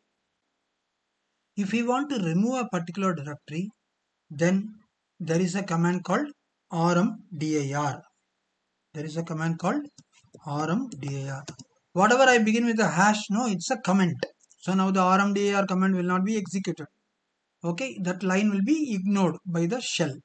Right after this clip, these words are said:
because I prefixed with hash. Hash is a way of indicating that that's a comment line. Okay,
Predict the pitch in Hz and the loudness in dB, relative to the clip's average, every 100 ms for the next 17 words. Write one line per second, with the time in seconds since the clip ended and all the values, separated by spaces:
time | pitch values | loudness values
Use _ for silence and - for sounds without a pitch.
0 | _ _ _ _ - 175 208 185 185 180 | _ _ _ _ -4 -2 0 0 -2 -2
1 | 170 165 196 202 277 302 _ _ _ - | -4 -4 -6 -4 -6 -8 _ _ _ 2
2 | 160 123 - - _ _ - 175 196 196 | 2 2 -8 -14 _ _ 0 2 2 0
3 | 233 285 - - - 170 175 185 220 - | -4 -4 -8 -16 -10 -2 0 0 -2 -4
4 | 165 175 185 175 175 208 - _ _ _ | -2 -2 -2 -2 0 -2 -6 _ _ _
5 | - 160 - 247 - 185 180 185 160 147 | -10 -10 -6 -6 0 4 4 2 0 -2
6 | 127 - - 175 165 | -4 -8 -10 -8 -6